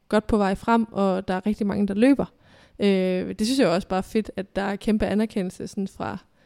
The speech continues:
også bare fra motionister, øh, men selvfølgelig også, at der er rigtig mange ombud, der er rigtig mange, der konkurrerer,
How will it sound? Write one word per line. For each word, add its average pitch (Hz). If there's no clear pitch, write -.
også -
bare 175
fra 190
motionister, 202
øh, 185
men 185
selvfølgelig 233
også, 226
at 196
der -
er 190
rigtig 208
mange 202
ombud, 233
der -
er -
rigtig 202
mange, 196
der 208
konkurrerer, 202